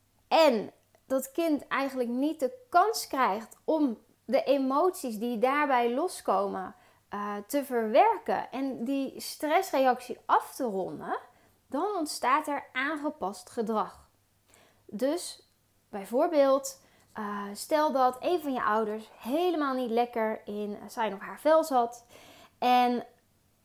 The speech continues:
dat was eigenlijk een he-, dat waren hele grote emoties. Stel dat iemand nou echt supersnel uit zijn vel kon springen.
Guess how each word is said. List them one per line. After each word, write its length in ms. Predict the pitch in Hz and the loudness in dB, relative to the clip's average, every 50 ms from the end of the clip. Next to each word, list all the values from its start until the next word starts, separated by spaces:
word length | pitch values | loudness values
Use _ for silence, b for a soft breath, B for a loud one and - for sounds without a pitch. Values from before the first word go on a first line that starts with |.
| _ _ _ _ _ - - - - - | _ _ _ _ _ -20 -20 -20 -16 -14
dat 380 | - 196 208 208 214 285 320 311 | -12 -12 -4 0 2 2 2 2
was 120 | 320 - | 0 -2
eigenlijk 420 | - - 269 302 285 - 285 254 | 0 0 0 0 0 -2 -2 0
een 60 | 233 247 | 2 4
he-, 120 | 277 277 | 4 4
dat 140 | 233 262 240 | 4 4 2
waren 240 | 254 262 262 233 233 | 2 2 2 2 2
hele 240 | 254 285 311 285 | 2 2 2 2
grote 500 | 247 - - 285 262 269 277 262 285 262 | 0 -2 0 4 4 4 4 4 0 0
emoties. 640 | - - 233 220 202 170 143 - - - - - - - | 0 0 0 0 0 -2 -4 -6 -8 -12 -16 -14 -12 -6
Stel 260 | - - 285 294 294 | 0 2 2 4 4
dat 180 | 294 262 262 | 4 2 0
iemand 340 | - - 269 254 247 240 226 | 0 -4 -2 -2 -2 -2 -2
nou 140 | 190 226 - | -4 -6 -8
echt 260 | - - 220 - - | -8 -10 -10 -10 -14
supersnel 580 | - - - - 330 311 - 294 - 294 269 226 | -16 -14 -8 -6 -6 -4 -4 -6 -4 -2 -2 0
uit 160 | 202 254 240 | 0 0 0
zijn 140 | - 247 214 | -2 -4 -4
vel 240 | - 214 196 190 196 | -2 0 0 -2 -2
kon 200 | - - 151 190 | -4 -8 -8 -8
springen. 600 | - - - - 214 220 180 185 - - 233 | -10 -10 -6 -4 -2 -2 -4 -4 -8 -16 -20